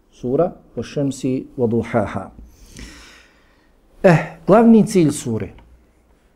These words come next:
Dakle, svaka sura, možemo vidjeti, da govori o brojnim ciljevima, brojne poruke i pouke. Obično, dakle, nije jedna tema u surama, govori o više tema, iz nje se mogu izvući brojne poruke, zaključci i ciljevi, ali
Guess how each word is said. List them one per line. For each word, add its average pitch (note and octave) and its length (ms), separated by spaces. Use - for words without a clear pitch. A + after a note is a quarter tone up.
Dakle, B2 440
svaka G3+ 400
sura, E3 460
možemo C#3 400
vidjeti, C#3 680
da C3 100
govori D3+ 320
o C#3+ 40
brojnim D#3 400
ciljevima, D3+ 560
brojne D#3 380
poruke D3+ 460
i C3+ 140
pouke. D3 520
Obično, D#3 400
dakle, D3 300
nije D#3+ 320
jedna D3 260
tema D3 520
u C#3+ 140
surama, D3 600
govori D3 340
o C3+ 40
više D3 320
tema, D3 560
iz D3 160
nje C#3+ 140
se D3+ 120
mogu C#3+ 240
izvući D3 380
brojne C#3+ 340
poruke, C#3 480
zaključci C#3 800
i C#3+ 120
ciljevi, D#3+ 680
ali A#2 220